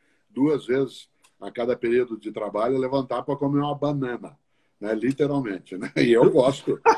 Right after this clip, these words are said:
Isso leva a movimentar, mexe. E você lembrou algo em relação ao planejamento que as pessoas sempre te perguntam? Eu cito bastante Publio Ciro, um grande pensador latino do passado, que dizia sempre que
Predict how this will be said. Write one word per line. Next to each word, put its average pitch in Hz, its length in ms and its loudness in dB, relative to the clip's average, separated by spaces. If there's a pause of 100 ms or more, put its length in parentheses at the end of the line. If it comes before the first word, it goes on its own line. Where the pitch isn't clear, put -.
(140)
Isso 311 320 6
leva 147 380 0
a 117 40 -6
movimentar, 139 800 -4
mexe. 135 540 -8 (300)
E 151 80 -2
você 208 320 0
lembrou 165 320 0
algo 131 360 -4 (280)
em 98 40 -14
relação 107 360 -6
ao 113 60 -4
planejamento 113 640 -6
que 113 60 -4
as 104 100 -4
pessoas 104 560 -4
sempre 101 180 -10
te - 120 -20
perguntam? 98 640 -4 (360)
Eu 139 180 4
cito 175 400 0
bastante 139 460 0
Publio 123 480 -2
Ciro, 131 420 -4
um 98 40 -10
grande 117 260 0
pensador 104 640 -2 (280)
latino 104 440 -4
do 101 100 -2
passado, 113 480 -2
que 135 120 -8
dizia 117 680 0
sempre 135 460 -2
que 147 320 -4